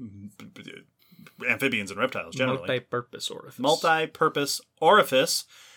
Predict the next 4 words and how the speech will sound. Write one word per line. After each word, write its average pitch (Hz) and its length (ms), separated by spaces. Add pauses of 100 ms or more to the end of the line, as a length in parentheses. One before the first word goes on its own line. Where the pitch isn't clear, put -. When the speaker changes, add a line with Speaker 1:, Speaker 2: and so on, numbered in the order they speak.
(260)
Speaker 1:
Male 320 420
Sicilians 120 920 (400)
have 196 640 (260)
an 151 300